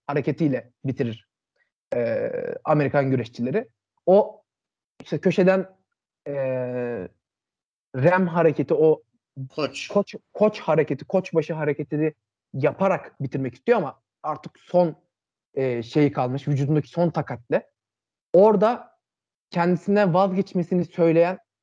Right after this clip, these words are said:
Speaker 1: şeyi, e, Cassidy'ye doğru bir dönüş, e, bakış atıyor şeye doğru, e, kulise doğru.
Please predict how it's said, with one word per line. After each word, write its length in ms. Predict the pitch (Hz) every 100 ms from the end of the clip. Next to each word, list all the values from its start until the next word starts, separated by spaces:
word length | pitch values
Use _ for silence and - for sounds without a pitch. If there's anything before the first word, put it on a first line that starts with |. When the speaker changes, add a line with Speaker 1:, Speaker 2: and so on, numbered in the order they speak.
| _ _ -
Speaker 1:
şeyi, 480 | - 160 180 - _ _ _ _ _ _ _ _ _ -
e, 140 | 135
Cassidy'ye 500 | - 170 190 165 185
doğru 320 | 165 175 180 160
bir 140 | 139
dönüş, 360 | 156 180 - -
e, 180 | 131
bakış 260 | 156 - -
atıyor 340 | 160 139 117 - _ _ _ _ _ -
şeye 280 | 147 143 135
doğru, 380 | 117 127 202 _ _ _ _ _ _ _
e, 540 | 127 117 113 120 113 104 73 - - -
kulise 340 | 160 143 180
doğru. 400 | 151 135 220 240